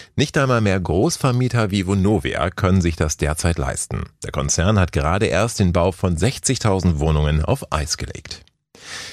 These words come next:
Die Bundesregierung will nun mit einem vierzehn-Punkte-Plan gegensteuern. Dazu gehören Steuervorteile und zinsgünstige Kredite für Familien. Ein Klimabonus beim Heizungstausch, auch für Wohnungsunternehmen und Vermieter.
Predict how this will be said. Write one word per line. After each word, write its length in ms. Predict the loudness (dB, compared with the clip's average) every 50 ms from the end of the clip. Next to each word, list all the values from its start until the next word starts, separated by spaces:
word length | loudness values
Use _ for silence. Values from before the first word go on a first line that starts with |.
| -18 -8 -6
Die 60 | -2
Bundesregierung 800 | 0 2 2 2 0 0 0 -2 -2 -2 -2 0 0 0 0 0
will 140 | 0 0 2
nun 120 | 2 2 2
mit 160 | 2 0 0
einem 300 | 0 0 2 0 0 -2
vierzehn-Punkte-Plan 1200 | -2 0 -2 0 0 0 0 0 0 0 0 0 0 0 0 -4 -2 -2 -2 0 0 0 0 0
gegensteuern. 600 | 0 0 0 0 -4 -6 -6 -6 -8 -8 -10 -12 -16 _ _ _ _
Dazu 320 | -6 -4 -2 0 -2 0
gehören 580 | 2 2 2 4 2 2 2 2 2 2 2 0 -4 -8
Steuervorteile 920 | -4 0 0 2 2 0 0 0 -2 0 0 0 0 0 0 0 -2 -2 -4 -8 -18 -20 -20 -20 _ _
und 160 | -4 -2 0
zinsgünstige 680 | 2 2 2 0 0 0 0 0 0 0 0 0 0
Kredite 400 | 2 0 2 2 2 0 0 -2
für 160 | 0 -2 0 2
Familien. 580 | 2 2 2 0 0 -4 -8 -8 -8 -12 -16 _ _ _ _ _ _ _
Ein 100 | -8 -6
Klimabonus 760 | -2 0 2 2 2 2 2 0 0 0 0 0 -2 -2 -4
beim 260 | -2 -2 -2 -2 0
Heizungstausch, 840 | 0 -2 -2 -2 -2 -4 -4 -4 -4 -4 -2 0 0 -2 -2 -6 -10 -4 _
auch 180 | -2 -2 -2
für 200 | -2 -4 -4 -2
Wohnungsunternehmen 760 | 0 0 2 2 0 0 0 0 2 2 2 2 2 2 2 2
und 140 | 2 2
Vermieter. 540 | 0 0 0 2 2 2 2 2 2 0 -2